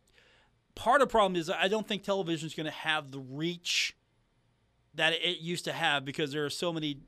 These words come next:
different ways now to pull our attention. You know, we have multiple screens here. I have multiple screens in this studio. I have my two computer screens so I can run the operation here. One's connected to the internet. Also, I have my laptop here. I have my phone. Some people have iPads.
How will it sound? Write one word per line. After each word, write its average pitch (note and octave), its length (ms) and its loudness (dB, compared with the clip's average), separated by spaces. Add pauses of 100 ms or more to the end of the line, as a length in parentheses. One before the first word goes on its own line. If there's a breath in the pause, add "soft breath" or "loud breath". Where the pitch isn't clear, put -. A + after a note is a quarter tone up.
(140)
different C#3 320 -6
ways C#3 360 -2
now B2+ 220 -6
to B2 220 -10 (100)
pull D#3 240 0
our B2+ 160 0
attention. A#2 500 -6 (380 loud breath)
You C#3 120 -6
know, C3 60 -8 (160)
we F3 140 0
have F#3+ 160 4
multiple E3+ 400 0
screens C#3 540 -2
here. G#2+ 180 -6
I C3+ 80 -4
have F#3+ 140 -2
multiple C#3+ 340 -4
screens C#3 460 -4
in A#2+ 40 -6
this B2 160 -6
studio. B2+ 500 -4
I A2 80 -6
have B2 200 -6
my A2+ 240 -6 (840 loud breath)
two G3 180 2
computer E3 460 2
screens D#3 500 2
so D3+ 100 2
I C#3 120 0
can C3+ 160 -2
run C#3 180 0
the C3+ 100 -2
operation D3 680 -2
here. D#3 520 0
One's C#3 300 -4
connected C3 400 -4
to B2+ 100 -4
the B2 140 -6
internet. D#3 480 0 (400 loud breath)
Also, D3 840 2
I C3 140 0
have C3+ 200 -4
my B2 140 -4
laptop D#3 640 0
here. C#3+ 200 -2
I B2 100 -2
have C#3+ 280 -2
my B2 220 -4
phone. E3 500 -2
Some - 140 -4
people C3 260 -6
have B2+ 140 -8
iPads. D3+ 800 -2